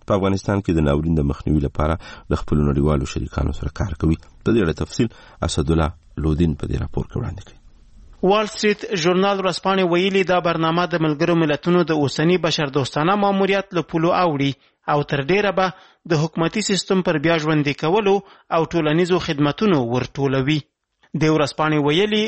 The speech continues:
Speaker 2: دا نوې برنامه په ښوونځیو کې ماشومانو ته د خوړو په برابرولو، کاري فرصتونو او د افغانستان ګاونډیو ته د برېښنا په بدل کې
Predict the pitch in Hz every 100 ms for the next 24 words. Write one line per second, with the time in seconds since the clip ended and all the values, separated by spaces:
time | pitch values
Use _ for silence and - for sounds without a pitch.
0 | 170 143 151 170 180 156 151 147 151 190
1 | 190 - 160 147 180 180 - 165 139 -
2 | 156 196 202 190 180 147 151 165 180 170
3 | 151 135 131 139 156 214 208 196 - _
4 | _ - 170 208 214 208 190 196 - 196
5 | 196 175 _ _ 165 165 165 160 151 165
6 | 160 185 180 165 151 147 160 208 190 190
7 | 175 151 135 - 185 175 156 139 185 208
8 | -